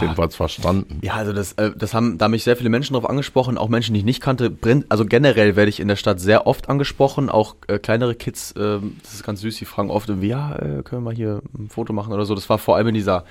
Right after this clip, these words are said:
Speaker 1: Kika- und Togo-Zeit sehr viel. Jetzt hat sich natürlich etwas entspannt, wo ich mich auch ein bisschen zurückgezogen habe. Aber prinzipiell ist schon oft, dass man erkannt wird. So, da wurde ich darauf auch sehr oft angesprochen und, ähm, ja, also ich, ich sag's mal ganz vorsichtig. In meinem Sinne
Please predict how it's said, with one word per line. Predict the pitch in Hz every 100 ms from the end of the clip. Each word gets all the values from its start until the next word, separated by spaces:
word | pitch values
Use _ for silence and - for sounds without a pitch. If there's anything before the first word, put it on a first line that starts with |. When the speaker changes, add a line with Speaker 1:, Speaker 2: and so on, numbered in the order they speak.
| - - -
Speaker 1:
Kika- | 160 147 143
und | 123 107 104
Togo-Zeit | 131 131 - 110 92
sehr | 92 113 143
viel. | 143 120
Jetzt | 113 -
hat | 110
sich | - 98 - - - - -
natürlich | 110 - 110
etwas | 104 95
entspannt, | 104 98 120 127
wo | 110
ich |
mich | 101
auch |
ein | 101
bisschen | 90
zurückgezogen | - 139 - - 120
habe. | 113 107 107 110 - - - -
Aber | - 104
prinzipiell | - 120 113 120
ist | 107
schon | 120 90
oft, | -
dass | 110
man |
erkannt | 98 - 107 101
wird. | 95 87
So, | 104
da | 101
wurde | 107
ich | 104
darauf | 104 110
auch | - 113
sehr | 95 98 113
oft | 123 -
angesprochen | 131 127 - 127 123
und, | 101 104 -
ähm, | 104 98 98 - -
ja, | 95 - - - - - - - _
also | - 117 110 -
ich, | 113 -
ich | 113
sag's | 131 -
mal | 123
ganz | 113 107
vorsichtig. | - 107 101 95 - _ _ _ _
In | 117 117
meinem | 110 147 175
Sinne | 143 151 151 156